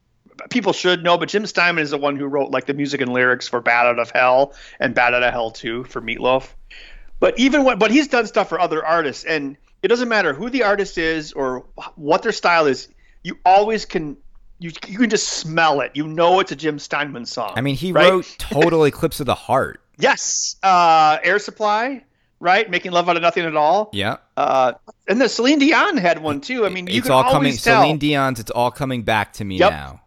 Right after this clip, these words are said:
Speaker 2: And he also
Speaker 1: And then
Speaker 2: wrote I Need a Hero, which is Bonnie Tyler's other hit.
Speaker 1: Yes. I mean,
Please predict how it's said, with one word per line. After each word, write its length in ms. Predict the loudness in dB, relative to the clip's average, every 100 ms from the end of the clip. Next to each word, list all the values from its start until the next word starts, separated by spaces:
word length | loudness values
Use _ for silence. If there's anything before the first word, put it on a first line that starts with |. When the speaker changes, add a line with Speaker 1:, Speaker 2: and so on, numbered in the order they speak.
| _
Speaker 2:
And 160 | -4 -2
he 80 | 0
also 220 | 0 0
Speaker 1:
And 80 | 4
then 140 | 4
Speaker 2:
wrote 100 | 4 0
I 80 |
Need 160 | -2 0
a 60 | -2
Hero, 540 | -2 -2 0 0 -2
which 140 | -6 -10
is 80 | -6
Bonnie 240 | -6 -6
Tyler's 500 | -6 -4 -4 -6 -8
other 240 | -8 -4 -4
hit. 320 | -4 -8 _ _ _ _ _ _ _ _ _ _ _ _
Speaker 1:
Yes. 460 | 0 2 2 -4 -6
I 80 | -4
mean, 260 | -4 -8